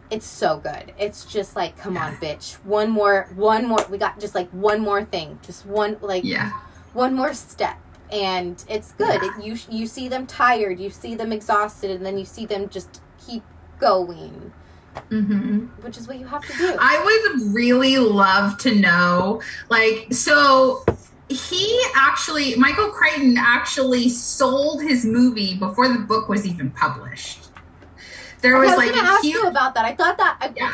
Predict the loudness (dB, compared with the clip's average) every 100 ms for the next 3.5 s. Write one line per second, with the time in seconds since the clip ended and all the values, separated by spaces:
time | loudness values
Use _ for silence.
0 | -4 2 2 2 -2 -2 -6 -6 -10 -8
1 | 0 0 0 -4 -2 -2 -4 -10 -20 -20
2 | -20 -12 -6 -4 -4 -2 0 0 -4 -8
3 | -6 -6 -6 -10 -10